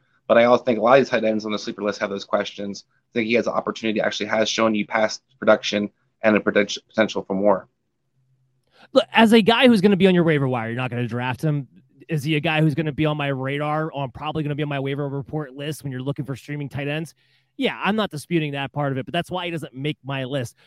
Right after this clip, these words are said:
Speaker 2: With Mo Alley Cox, I have no question he's gonna be on the field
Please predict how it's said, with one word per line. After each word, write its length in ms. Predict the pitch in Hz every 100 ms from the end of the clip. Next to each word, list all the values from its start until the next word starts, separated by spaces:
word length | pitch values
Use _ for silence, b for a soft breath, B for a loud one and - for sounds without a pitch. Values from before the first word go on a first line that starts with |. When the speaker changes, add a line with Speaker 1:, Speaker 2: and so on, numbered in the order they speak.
| _
Speaker 2:
With 100 | 156
Mo 240 | 170 277 311
Alley 220 | 214 151
Cox, 480 | - 196 170 - - _ _ _ _ _ -
I 140 | 220
have 120 | 269
no 160 | 226 165
question 380 | 180 185 - 151
he's 140 | 147
gonna 140 | 160
be 60 | 139
on 80 | 135
the 80 | 123
field 260 | 170 151